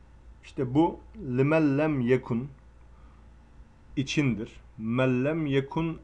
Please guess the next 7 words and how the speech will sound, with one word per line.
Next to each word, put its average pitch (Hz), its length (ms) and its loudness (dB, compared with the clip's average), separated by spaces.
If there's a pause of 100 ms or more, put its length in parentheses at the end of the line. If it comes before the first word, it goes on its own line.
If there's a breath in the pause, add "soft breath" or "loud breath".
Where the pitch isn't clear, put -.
(100)
ehluhu, 120 580 0 (500 soft breath)
ehli 135 500 0 (1700 soft breath)
olmayan, 139 540 2
nerede? 131 380 -2 (320)
Hadiril 143 720 4 (160)
mescidi, 131 720 -2 (320)
mescidi, 135 840 -4